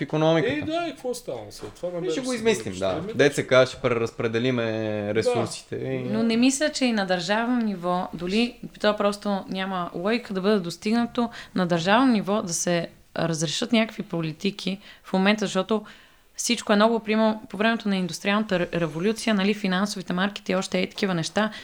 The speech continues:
Speaker 3: не са влияли толкова много на икономиката. Това външен дълг, еди си, какви си, е такива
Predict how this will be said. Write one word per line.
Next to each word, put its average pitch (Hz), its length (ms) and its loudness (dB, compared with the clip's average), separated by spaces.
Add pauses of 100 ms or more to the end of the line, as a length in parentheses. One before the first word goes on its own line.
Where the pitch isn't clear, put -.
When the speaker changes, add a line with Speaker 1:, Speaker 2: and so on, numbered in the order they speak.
(120)
Speaker 3:
не 180 80 0
са 208 160 0
влияли 190 320 2
толкова 185 300 -2
много 175 220 0
на 185 260 0
икономиката. 170 680 -2
Това 175 280 2 (320)
външен 185 480 0
дълг, 180 380 0
еди 190 120 0
си, - 160 -10
какви 185 160 -4
си, 175 160 0
е 175 100 2
такива 180 260 -4